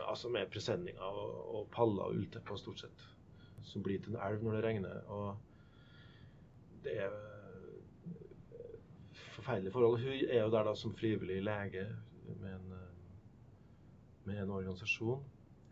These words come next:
Det, og, og, og det er jo ille nok i seg selv, og på en måte frapperende nok. Det som skjedde for, eh, Hanne var at hun, eh,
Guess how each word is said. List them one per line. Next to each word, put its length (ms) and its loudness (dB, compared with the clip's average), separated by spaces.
Det, 280 8
og, 180 8
og, 400 12
og 180 10
det 120 12
er 80 12
jo 100 12
ille 240 12
nok 160 8
i 80 2
seg 140 2
selv, 260 8
og 160 8
på 60 0
en 80 6
måte 260 2
frapperende 560 4
nok. 300 0
Det 160 6
som 160 -4
skjedde 540 6
for, 240 8
eh, 380 6
Hanne 280 4
var 180 2
at 100 -12
hun, 240 -2
eh, 200 4